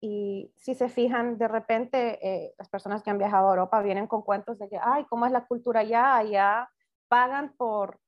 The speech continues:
su basura". Literalmente tienen que pagar por su bolsa de basura que va combinada con el color, eh,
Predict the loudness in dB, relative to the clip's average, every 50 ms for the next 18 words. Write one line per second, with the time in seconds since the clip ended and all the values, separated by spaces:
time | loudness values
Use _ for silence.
0 | _ _ _ _ _ -6 -2 -2 -2 -2 -4 -4 -6 -4 -4 -6 -6 -8 -8 -10
1 | -8 -4 -2 -2 -2 -4 -6 -8 -8 -8 -6 -6 -6 -4 -4 -6 0 2 2 4
2 | 6 6 6 6 4 2 -2 -6 _ _ _ _ _ _ -2 -2 -2 -2 -4 -12
3 | -20 -20 -14 -6 -4 -2 2 4 4 4 4 4 2 0 0 2 0 0 -2 -2
4 | -4 -4 -2 -2 -4 -4 -6 -10 -10 -8 -6 -4 -4 -4 -6 -8 _ _ _ _
5 | -6 -4 -4 -4 -6 -6 -4 -4 -2 -2 -2 -4 -4 -6 -6 -6 -4 -6 -4 -6
6 | -4 -2 0 0 0 0 0 -4 -8 _ _ _ _ _ _ _ _ _ -6 -4
7 | -2 -2 -2 -2 -4